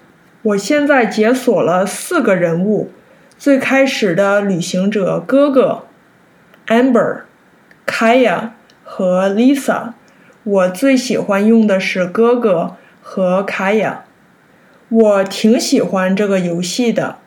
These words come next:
首先，我觉得游戏的画质很精美，人物和动作的细节处理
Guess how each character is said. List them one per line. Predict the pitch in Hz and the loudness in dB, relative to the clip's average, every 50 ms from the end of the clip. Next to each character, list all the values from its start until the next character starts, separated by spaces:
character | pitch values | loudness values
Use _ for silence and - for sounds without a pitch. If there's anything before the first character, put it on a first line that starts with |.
| _ _ _ _ _ _ _ _ _ _ _ - | _ _ _ _ _ _ _ _ _ _ _ -12
首 | - - - 208 180 180 | -8 -6 -4 -2 -2 -2
先， | 180 - - 262 269 269 269 277 269 277 - - - - - _ - | -2 0 2 2 2 4 2 0 -2 -4 -8 -14 -20 -20 -20 _ -4
我 | 208 196 185 180 | -2 -2 -2 -2
觉 | 185 - 185 180 190 | -2 -2 -2 0 2
得 | 220 233 233 226 208 190 - | 2 2 2 2 2 0 -2
游 | - - 170 175 185 | -4 -4 -4 -4 -4
戏 | 185 - - 269 254 | -4 -4 -2 -2 0
的 | 220 220 208 208 | 0 0 0 -2
画 | 208 - - 254 240 233 | -2 -4 -2 0 0 0
质 | 226 - 311 320 294 233 - 180 | 0 -2 -2 0 0 0 0 -2
很 | 165 - - 175 156 | -4 -6 -6 -6 -6
精 | - - 196 196 196 | -4 -4 -2 -2 -2
美， | 196 95 - - - - _ _ _ _ _ _ _ _ _ _ _ _ - | -2 -2 -4 -6 -10 -14 _ _ _ _ _ _ _ _ _ _ _ _ -6
人 | 202 196 190 190 208 | -2 0 0 0 0
物 | 220 247 269 262 247 226 233 - | 2 2 4 4 4 2 2 -2
和 | - - - 196 180 180 180 180 190 | -4 -6 -6 -4 -2 0 0 0 -2
动 | 190 - 277 269 254 226 220 | -2 0 2 2 4 4 2
作 | 226 226 202 190 | 2 2 2 2
的 | 170 175 185 | 2 0 0
细 | 180 180 - - 302 285 247 | -2 -2 -4 0 0 0 0
节 | 180 190 180 170 165 165 175 175 | 0 -2 -2 -2 -2 -2 -2 -4
处 | - - - 214 190 | -4 -2 -2 0 0
理 | 175 165 - - - | 0 -2 -4 -6 -8